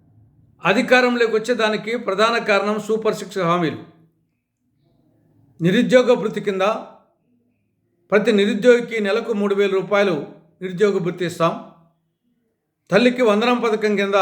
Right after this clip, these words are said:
స్కూలుకు వెళ్ళే ప్రతి విద్యార్థికి ఏడాదికి పదిహేను వేల రూపాయలు ఇస్తాం.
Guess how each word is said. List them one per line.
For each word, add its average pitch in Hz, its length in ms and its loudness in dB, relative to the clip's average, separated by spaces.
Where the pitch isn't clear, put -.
స్కూలుకు 240 500 -2
వెళ్ళే 226 260 4
ప్రతి 196 340 -4
విద్యార్థికి 190 1000 -2
ఏడాదికి 214 540 2
పదిహేను 196 400 -2
వేల 190 120 0
రూపాయలు 180 340 -2
ఇస్తాం. 175 480 -6